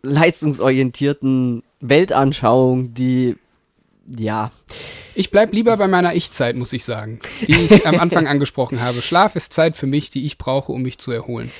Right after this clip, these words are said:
Speaker 1: Das ist ja auch ein gewisser Luxus, schon klar. Vor allen Dingen, wenn man das aus einer Leistungsperspektive raus betrachtet oder, äh, vielleicht jetzt, ähm, aber selbst wenn ich das aus einer voll egozentrischen Sichtweise betrachten würde, mit,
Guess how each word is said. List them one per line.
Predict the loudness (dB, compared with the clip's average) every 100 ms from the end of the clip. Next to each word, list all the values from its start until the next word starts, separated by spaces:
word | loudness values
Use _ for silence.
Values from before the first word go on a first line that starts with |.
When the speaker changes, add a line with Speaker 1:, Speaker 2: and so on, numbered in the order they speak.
| -8
Speaker 1:
Das | -6
ist | -6 -2
ja | -2
auch |
ein | 0
gewisser | -4 -2 -2
Luxus, | 0 0 0 -4 -4 -6 -12
schon | -4 -4
klar. | -2 -8 -6 -8
Vor | -6 -2
allen | -2
Dingen, | -2 -2
wenn | -2
man | -2
das | -4
aus | -6 -4
einer | -4
Leistungsperspektive | -2 -2 -4 -8 -8 -6 -10 -6 -6 -4
raus | -6 -6
betrachtet | -12 -8 -10 -6 -6 -6
oder, | -8 -6 -8 -12 -20 -20 -20 -20 -20 -6
äh, | 0 0 0 -6 -2
vielleicht | 2 2 2 -8
jetzt, | -8 -14 -14
ähm, | -12 -12 -16 -20 -20 _ -20 -20 -20 _ _ _ _ _ _ _ -8
aber | -2 2
selbst | 2 0 0
wenn | -2
ich | 0
das | -2
aus | 0 2
einer | 0
voll | -2 -12 0 0 0
egozentrischen | -2 -4 -4 -2 -2 -4 -6 -6
Sichtweise | -6 -8 -6 -6 -4
betrachten | -8 -8 -8 -8 -12
würde, | -6 -6 -4
mit, | -2 -4 -6 -18